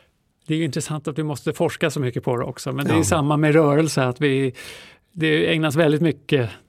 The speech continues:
Speaker 2: Mm.
Speaker 1: forskning åt att bevisa att rörelse är bra, men egentligen så känner vi ju ofta att det, det är ganska bra för oss att vara ute och röra oss och sådär. Det, och, och sova, samma sak, att vi
Speaker 2: Mm.
Speaker 1: vetenskapligt måste bevisa de här sanningarna som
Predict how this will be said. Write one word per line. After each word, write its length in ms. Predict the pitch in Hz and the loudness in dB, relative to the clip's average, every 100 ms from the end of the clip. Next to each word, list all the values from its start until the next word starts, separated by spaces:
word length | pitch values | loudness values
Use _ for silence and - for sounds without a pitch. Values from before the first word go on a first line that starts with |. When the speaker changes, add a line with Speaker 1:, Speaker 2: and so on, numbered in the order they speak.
| _ - 196 131 | _ -16 -4 2
Speaker 2:
Mm. 180 | 113 92 | 4 4
Speaker 1:
forskning 420 | 147 - 147 139 | 0 0 -2 0
åt 240 | 135 123 | -2 -2
att 100 | 131 | -2
bevisa 360 | 143 139 127 147 | 0 0 0 -2
att 100 | 139 | 0
rörelse 420 | 135 127 120 143 | 2 2 0 -2
är 40 | |
bra, 240 | 123 131 127 | 0 0 0
men 260 | 131 143 | -2 -4
egentligen 480 | - - - - 202 | -8 -10 -12 -10 -8
så 120 | 196 | -6
känner 360 | 175 - 220 220 | -2 -2 -4 -6
vi 80 | 202 | -6
ju 100 | - | -6
ofta 300 | 170 - 156 | -8 -8 -10
att 140 | - - | -10 -12
det, 100 | - - | -14 -6
det 100 | 196 | -2
är 140 | 156 | 2
ganska 300 | 151 135 151 | 2 0 0
bra 180 | 139 131 | 0 0
för 140 | 139 135 | 0 -4
oss 180 | 131 | -4
att 40 | 143 | -4
vara 100 | 127 | -4
ute 120 | 139 | -2
och 60 | 127 | -2
röra 220 | 123 123 | -2 -4
oss 120 | 123 | -6
och 100 | 139 | -6
sådär. 200 | 135 131 | -6 -6
Det, 100 | 185 | -6
och, 360 | 180 147 139 - | -4 -4 -4 -6
och 140 | 180 | -2
sova, 380 | 185 151 127 135 | 2 2 2 -2
samma 260 | 151 127 123 | -2 -4 -4
sak, 300 | 131 131 139 | -6 -8 -8
att 140 | 139 | -6
vi 80 | 143 | 0
Speaker 2:
Mm. 320 | 131 98 90 90 - | 0 0 -4 -10 -6
Speaker 1:
vetenskapligt 720 | 165 180 139 156 - 180 143 | 0 0 0 -2 -2 -4 -2
måste 240 | 160 - 147 | -4 -4 -2
bevisa 300 | 156 139 143 | -2 -2 -2
de 120 | 120 | -2
här 120 | 117 | -4
sanningarna 500 | - 131 127 127 127 | -4 -4 -4 -4 -6
som 260 | - 127 | -6 -6